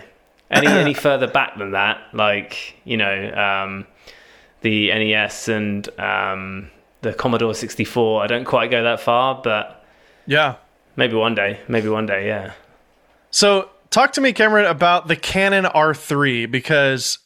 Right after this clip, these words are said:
Speaker 2: um, you may know a little bit about it, and I'm curious about it. I've never used one. Uh, have you used one? And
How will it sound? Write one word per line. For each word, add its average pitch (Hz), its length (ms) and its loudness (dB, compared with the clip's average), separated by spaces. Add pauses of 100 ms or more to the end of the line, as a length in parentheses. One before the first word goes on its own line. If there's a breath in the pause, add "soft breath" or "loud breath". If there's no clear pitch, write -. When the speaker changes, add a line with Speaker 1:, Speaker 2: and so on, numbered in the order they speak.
(100)
Speaker 2:
um, 127 460 0 (220)
you 147 140 0
may 185 180 4
know 170 400 4
a - 40 0
little 143 200 2
bit 135 140 0
about 123 260 2
it, 139 140 2
and 135 180 -2
I'm 180 220 0
curious 151 300 2
about 139 180 2
it. 147 100 2
I've 147 140 2
never 180 220 0
used 143 400 -2
one. 143 340 -2 (420 loud breath)
Uh, 127 200 2
have 147 180 0
you 175 100 0
used 196 260 2
one? 202 220 4
And 147 300 -2